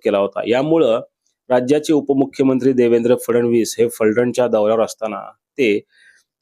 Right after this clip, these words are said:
रामराजे नाईक निंबाळकर यांना भेटायला त्यांच्या निवासस्थानी गेले होते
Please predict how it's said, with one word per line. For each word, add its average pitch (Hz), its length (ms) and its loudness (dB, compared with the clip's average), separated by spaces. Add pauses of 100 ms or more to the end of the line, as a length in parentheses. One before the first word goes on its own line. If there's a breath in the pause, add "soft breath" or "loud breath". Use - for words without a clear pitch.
(120)
रामराजे 135 420 0
नाईक 123 180 -2
निंबाळकर 117 460 -2
यांना 117 300 -2 (160)
भेटायला 110 440 0
त्यांच्या 101 340 -6
निवासस्थानी 117 520 0
गेले 107 220 2
होते 104 360 -2